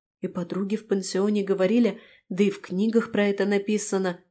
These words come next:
ревность – одно из проявлений любви. Откуда же во мне чувство неловкости и стыда? Незнакомец стоял чуть ниже по склону, чем Агрис, но из-за своего роста был с ним на одном уровне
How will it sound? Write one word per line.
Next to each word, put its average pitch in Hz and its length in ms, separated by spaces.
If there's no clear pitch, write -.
ревность – 196 500
одно 202 260
из 240 120
проявлений 233 580
любви. 226 640
Откуда 214 520
же 226 140
во 226 120
мне 220 220
чувство 226 400
неловкости 214 720
и 208 40
стыда? 208 580
Незнакомец 226 680
стоял 254 400
чуть 240 220
ниже 247 240
по 233 140
склону, 202 520
чем 175 280
Агрис, 170 400
но 185 160
из-за 196 280
своего 196 420
роста 220 360
был 185 200
с - 120
ним 214 220
на 202 140
одном 208 360
уровне 165 540